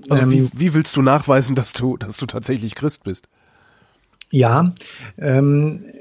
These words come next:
Speaker 2: diese Frage könnte ich jetzt beantworten mit, äh, Gedankengängen, die Menschen in Europa der dreißiger und vierziger Jahre hatten, als
Speaker 1: Ja.
Speaker 2: sie als, als Juden überlegt hatten, zu bleiben oder zu gehen.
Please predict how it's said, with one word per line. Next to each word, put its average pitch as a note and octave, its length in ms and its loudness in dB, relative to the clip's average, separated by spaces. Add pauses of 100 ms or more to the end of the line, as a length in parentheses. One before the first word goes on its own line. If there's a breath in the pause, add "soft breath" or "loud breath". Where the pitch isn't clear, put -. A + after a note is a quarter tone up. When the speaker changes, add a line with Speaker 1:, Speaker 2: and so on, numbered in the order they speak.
(100)
Speaker 2:
diese D#3 640 0
Frage D3+ 360 2
könnte D#3+ 240 4
ich C#3+ 60 2
jetzt D3 200 2
beantworten D3+ 920 2
mit, D3 320 -2
äh, C3 500 4
Gedankengängen, D3+ 960 2
die D3 320 4
Menschen D3+ 760 2 (440 loud breath)
in C3 180 2
Europa C#3+ 800 4
der B2+ 300 0
dreißiger C3 480 2
und A2+ 140 0
vierziger D3+ 380 0
Jahre A#2 360 0
hatten, C#3 320 -4
als B2 200 2
Speaker 1:
Ja. A2+ 60 2
Speaker 2:
sie A#2 180 0
als, - 340 -4
als A#2 240 2
Juden D#3+ 260 4
überlegt C#3 460 4
hatten, C3+ 180 0
zu A#2+ 140 2
bleiben B2 320 4
oder B2 180 2
zu B2 160 -2
gehen. G#2 320 2